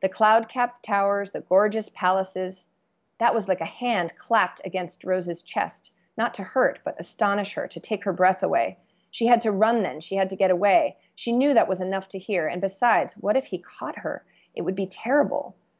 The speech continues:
This was something the same as bathroom noises. Flo had saved up and had a bathroom put in, but there was no place to put it except in a corner of the kitchen. The door did not fit.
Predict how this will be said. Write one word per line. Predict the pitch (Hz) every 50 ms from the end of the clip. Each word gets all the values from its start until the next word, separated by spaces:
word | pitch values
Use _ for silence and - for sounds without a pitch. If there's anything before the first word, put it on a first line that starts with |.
| _ _ -
This | 220 294 294 -
was | 254 247 247
something | - 294 277 302 294 - 226 185
the | 180 180
same | 175 - - 180 175 170 170
as | - 175 165
bathroom | - - 175 208 277 285 - - 170 156 143
noises. | 151 143 135 - - - - - - - - _ _ _ _ - _ _
Flo | - - 247 254 285
had | 285 302 247 -
saved | - - 247 240 233 208 202
up | 185 165 160 -
and | - 180 185
had | 202 185
a | 190 180
bathroom | - 190 208 220 214 - 185 165 165
put | - - - -
in, | 165 160 131 - - _ _ _ _ -
but | 220 214
there | 226 214
was | 214 214 208
no | 220 226 247 269
place | - - 254 254 247 -
to | - 226
put | - - 185 165
it | 165 - - _ _ _ _ _ - -
except | 190 - - 220 202 -
in | 208 214
a | 214
corner | 208 - - 175 165 165 165
of | 165 165
the | 170
kitchen. | 170 - - 220 - - 165 165 160 170 - _ _ _ _ _ _ _ -
The | 214
door | 208 240 247 269 269
did | 285 240
not | 254 240 214 214 -
fit. | - - 170 147 - -